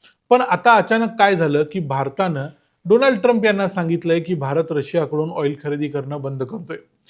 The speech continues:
या प्रश्नाचं उत्तर मिळत नाही, कारण भारताचे पंतप्रधान काही दिवसापूर्वी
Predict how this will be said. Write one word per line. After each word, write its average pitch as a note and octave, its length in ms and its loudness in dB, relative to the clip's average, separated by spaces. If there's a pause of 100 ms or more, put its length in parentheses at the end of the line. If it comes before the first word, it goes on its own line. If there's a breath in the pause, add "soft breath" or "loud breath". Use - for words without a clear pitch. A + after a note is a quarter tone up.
(260 soft breath)
या F3 120 4
प्रश्नाचं E3 520 -2
उत्तर D#3+ 320 -2
मिळत C#3+ 280 0
नाही, C#3+ 140 -6
कारण F3+ 320 0
भारताचे D3 640 -2
पंतप्रधान E3+ 640 -4 (380 soft breath)
काही F#3 220 2
दिवसापूर्वी F#3 760 0